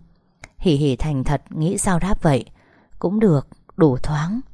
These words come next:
Chữ "cũng" rơi vào tai Khương Kiều liền biến thành trọng tâm. Trong ánh mắt anh ẩn lên một tia sáng rất nhẹ nhàng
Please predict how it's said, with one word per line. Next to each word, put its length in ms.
Chữ 160
"cũng" 400
rơi 220
vào 180
tai 240
Khương 280
Kiều 320
liền 240
biến 320
thành 260
trọng 280
tâm. 260
Trong 180
ánh 180
mắt 160
anh 220
ẩn 280
lên 220
một 180
tia 180
sáng 340
rất 220
nhẹ 200
nhàng 340